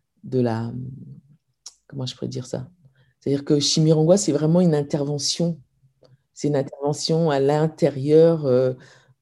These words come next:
de l'espace de production de connaissances et au sein des archives aussi.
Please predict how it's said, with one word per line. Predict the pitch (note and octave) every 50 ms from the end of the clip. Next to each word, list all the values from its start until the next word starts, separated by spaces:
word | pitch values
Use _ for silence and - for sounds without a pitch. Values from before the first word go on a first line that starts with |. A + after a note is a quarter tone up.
| -
de | - C#3 C3+ C#3+
l'espace | C#3+ D3 D#3 D#3 - - F3 E3+ C#3
de | D#3
production | D#3 D#3 - E3 D3 C#3 C#3 - D3+
de | D#3 D3
connaissances | C#3 C3+ - C3 C3 B2+ - - F3+ G3+ G#3 G#3 - - B2 - _ _ _ _ _ _ - -
et | C3 C#3+
au | D3 C#3
sein | C#3 - D#3 D#3
des | D3 C#3 C3 C#3
archives | C#3 - - - - F3+ F3 D#3+
aussi. | C#3 C3 - - F#3 A3+ B3 -